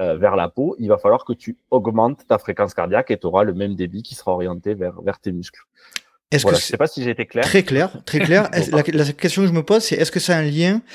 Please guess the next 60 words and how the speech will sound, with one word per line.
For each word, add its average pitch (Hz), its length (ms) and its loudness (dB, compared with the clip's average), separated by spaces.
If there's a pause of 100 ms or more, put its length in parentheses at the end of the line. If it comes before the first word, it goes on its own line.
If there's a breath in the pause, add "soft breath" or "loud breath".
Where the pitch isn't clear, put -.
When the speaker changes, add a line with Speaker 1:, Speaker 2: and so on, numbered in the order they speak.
(260 loud breath)
Speaker 2:
est-ce 147 180 0
que 180 120 0
c'est, 156 400 0
euh, 123 560 2
à 156 100 0
partir 185 260 2
du 175 60 -2
moment 165 200 -2
où 160 100 0
on 135 80 -2
dépasse 135 320 0
la 117 80 -6
température 127 520 -2
corporelle, 123 540 -2
c'est-à-dire 110 300 -6
trente-sept 117 400 -6
deux, 151 260 2
on 135 60 -8
va 113 80 -4
dire, 151 260 -2 (380 loud breath)
ou 127 120 2
est-ce 156 140 4
que - 80 0
c'est 160 220 2
dans 143 100 0
toutes 165 220 -4
les, 143 80 6 (160)
dans 135 160 2
tous 127 100 -4
les 160 120 4
cas, 127 180 2
si, 120 180 -8
est-ce 120 180 -6
que, 131 120 -2
par 120 180 0
exemple, 127 480 -2 (300 loud breath)
c-, - 260 -8
ce - 60 -8
que 143 100 0
tu 139 160 -6
viens 143 120 2
de 139 40 0
dire 147 220 4
est 135 80 6
vrai, 139 420 4
euh, 110 320 -2
si - 140 -4
on 127 80 -4
compare 127 360 0
vingt 139 200 2
degrés 143 260 4
de 139 60 -2
température 123 480 -2
ambiante 120 400 -2
à 127 80 -2
trente 135 260 -4
degrés 127 240 2
de - 60 -6
température 107 440 -4
ambiante ? 101 320 -10